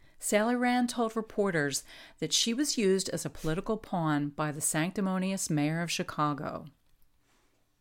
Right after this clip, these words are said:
Sally won on appeal, which then reduced,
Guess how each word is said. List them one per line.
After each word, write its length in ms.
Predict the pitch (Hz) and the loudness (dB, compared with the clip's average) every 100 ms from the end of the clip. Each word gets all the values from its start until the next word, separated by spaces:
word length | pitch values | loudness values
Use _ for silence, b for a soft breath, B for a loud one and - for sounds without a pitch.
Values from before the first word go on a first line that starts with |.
| _ _ _ _ _ _ _ _ _ B B | _ _ _ _ _ _ _ _ _ B B
Sally 360 | - 214 220 208 | 0 4 6 4
won 400 | 180 220 277 339 | 4 6 6 4
on 240 | 214 214 | 2 2
appeal, 640 | 185 - 240 220 - - - - B B - | 2 -2 0 2 0 -4 -12 -20 B B -4
which 240 | 175 - | -2 2
then 260 | 196 233 262 | 2 4 4
reduced, 560 | 262 180 180 170 - | 2 0 -2 -2 -6